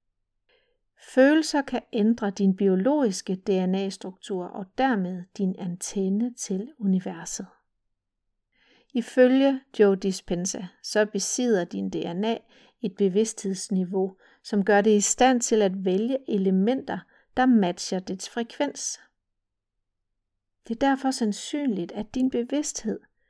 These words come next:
din intuition og fo-, fokuserede tænkning frembringer kemiske processer, som også har betydning for din D N A-struktur og dermed kan ændre din fysiske, følelsesmæssige og mentale egenskaber.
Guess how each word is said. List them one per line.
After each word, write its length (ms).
din 120
intuition 840
og 80
fo-, 380
fokuserede 720
tænkning 560
frembringer 840
kemiske 560
processer, 680
som 200
også 320
har 80
betydning 600
for 140
din 340
D 40
N 120
A-struktur 720
og 160
dermed 340
kan 260
ændre 420
din 140
fysiske, 760
følelsesmæssige 1000
og 60
mentale 580
egenskaber. 760